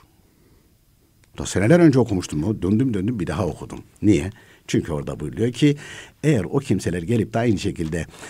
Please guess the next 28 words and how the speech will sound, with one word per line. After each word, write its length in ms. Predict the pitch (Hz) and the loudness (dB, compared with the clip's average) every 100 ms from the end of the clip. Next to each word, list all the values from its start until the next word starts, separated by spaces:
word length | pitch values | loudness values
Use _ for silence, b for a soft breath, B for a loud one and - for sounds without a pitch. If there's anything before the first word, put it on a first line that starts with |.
| B | B
seyretmeseydi 840 | - - 113 110 123 139 104 135 - - | 2 6 6 4 0 2 2 0 -6 -2
o 100 | 135 | 0
adam 240 | 95 78 123 | 0 -4 -2
da 40 | |
o 80 | 131 107 | -4 -2
ipe 240 | 123 110 - | -4 -4 -6
çıkıp 300 | - - - | -8 -8 -4
da 40 | |
o 100 | 113 | -4
gösteriyi 420 | 92 90 107 107 | -4 -2 0 0
yapmaya 320 | 90 - 117 | -2 -4 -6
cüret 260 | 143 113 117 | 0 2 2
edemezdi. 440 | 104 78 73 - - - - _ _ _ _ _ _ _ _ _ _ _ _ | 0 -2 -4 -8 -10 -14 -20 _ _ _ _ _ _ _ _ _ _ _ _
Cüret 280 | - 135 143 | 8 10 10
edemezdi. 440 | 139 92 71 - - | 8 6 2 -4 6
Dolayısıyla 640 | 175 190 190 - 156 226 - - | 10 12 10 8 4 2 -4 4
o 200 | 208 - | 4 6
ipten 380 | 165 165 151 131 | 0 2 4 4
düşüp 280 | 143 170 147 | 2 0 4
de 60 | |
ölürse 380 | 139 160 214 - | 6 8 6 2
onun 300 | 214 - 220 | 4 4 4
ölümüne 380 | 147 143 156 233 | 8 8 8 2
onu 240 | 233 185 | 2 4
seyredenler 600 | 226 165 190 226 226 151 | 8 12 12 10 8 6
de 40 | 190 | 6
ortaktır 500 | 190 143 117 - - | 6 4 2 -2 -6
buyuruyor. 420 | - - - - | -10 -14 -20 -20